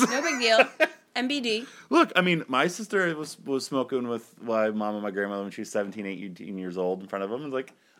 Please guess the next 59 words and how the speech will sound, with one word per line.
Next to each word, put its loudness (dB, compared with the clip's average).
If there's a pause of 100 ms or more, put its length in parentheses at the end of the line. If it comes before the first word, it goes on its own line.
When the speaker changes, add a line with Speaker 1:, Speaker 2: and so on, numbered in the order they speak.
Speaker 2:
"I'm 0
an 2
adult. 0 (100)
Fuck 0
you." 2
Whereas 2
now, 2
like, -2 (380)
in 0
fifteen -4
years, 2
if -2
Jillian 4
has 0
a -8
cigarette 0
in 0
her 2
mouth, -4
I'm -14
gonna -4
go, 2 (460)
"Give -4
me 0
that 2
fucking 2
thing." 2
I'm -2
gonna -2
put -4
it 4
out 6
on 2
her -2
arm 2
and 4
I'm 2
<laughs> -10
telling 8
her 6
to -2
go 6
to 4
her 6
room. 2
<laughs> -18 (460)
Like, -12
Speaker 1:
You -12
just -10
slap -2
it -4
out, -6 (160)
Speaker 2:
Exactly. 2
Speaker 1:
out -2
of -4
her -10
mouth. -18 (460)
Speaker 2:
Um, 2 (1700)
but, 4